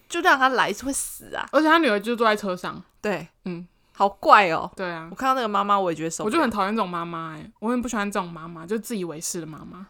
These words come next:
Speaker 1: 你说控制狂妈妈？
Speaker 2: 对，对，对，对，对。
Speaker 1: 就像你刚刚讲那个妈妈，那个妈妈她就是讲说，
Speaker 2: 嗯。
Speaker 1: 妈妈就是希望你好。<laughs> 她这里有写，控制欲的源头都是来自于爱意。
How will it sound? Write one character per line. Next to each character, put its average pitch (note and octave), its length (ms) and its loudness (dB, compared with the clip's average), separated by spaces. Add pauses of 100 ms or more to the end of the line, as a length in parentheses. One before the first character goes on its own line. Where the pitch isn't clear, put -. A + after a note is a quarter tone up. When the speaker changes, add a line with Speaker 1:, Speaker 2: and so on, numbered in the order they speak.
Speaker 1:
你 G3 80 -10
说 A3 120 -6
控 A#3+ 260 -6
制 G#3+ 120 -8
狂 E3+ 200 -10
妈 D#3+ 160 -12
妈？ D#3+ 320 -14
Speaker 2:
对， F#3+ 100 -6
对， F3+ 140 -8
对， F3 140 -12
对， F3 120 -16
对。 G#3 220 -20 (200)
Speaker 1:
就 F4+ 120 -10
像 E4+ 160 -4
你 F#3+ 80 -6
刚 G#3 120 -6
刚 A3+ 80 -8
讲 F#3 200 -8
那 G3 60 -8
个 G3+ 80 -8
妈 E3+ 220 -6
妈， D#3+ 220 -8
那 A3+ 120 -10
个 A3+ 60 -10
妈 G3 120 -6
妈 F#3+ 160 -6
她 F#3+ 80 -8
就 F#3 140 -12
是 F#3 120 -16
讲 C#3+ 240 -16
说， E3 420 -14 (360)
Speaker 2:
嗯。 A3 80 -4
Speaker 1:
妈 G3+ 100 -2
妈 D4 180 -4
就 C#4+ 140 -8
是 C4+ 120 -8
希 - 300 -8
望 A#3+ 240 -2
你 F#3+ 180 -6
好。 - 420 -10 (1400)
<laughs> - 1700 -20
她 D4 100 -4
这 D#4+ 120 -4
里 A#3+ 60 0
有 G3+ 100 2
写， F#3+ 280 -6 (180)
控 D4 240 -2
制 C#4 220 -6
欲 C4 140 -6
的 G3 120 -4
源 F3+ 280 -6
头 F3+ 280 -8
都 G#3 200 -4
是 A3 180 -10
来 F3 180 -6
自 F3+ 280 -14
于 D#3 180 -12 (180)
爱 F#3 340 -4
意。 E3+ 240 -16